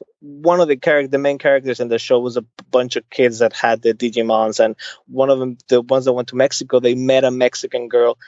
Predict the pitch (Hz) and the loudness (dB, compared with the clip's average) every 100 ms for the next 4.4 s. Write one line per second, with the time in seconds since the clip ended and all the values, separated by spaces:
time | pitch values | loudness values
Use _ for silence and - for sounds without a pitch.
0 | _ - 120 - - 131 123 135 107 127 | _ -2 0 0 0 0 0 -2 0 -2
1 | 127 123 - _ _ 131 135 127 131 123 | -4 -8 -12 _ _ -4 -2 0 2 2
2 | 123 120 120 127 127 127 123 135 147 147 | 2 -2 0 0 0 0 0 0 0 0
3 | 131 139 139 147 127 127 123 127 123 120 | 0 0 0 -2 -2 0 2 0 -2 -6
4 | 120 123 123 - | -4 -4 -6 -8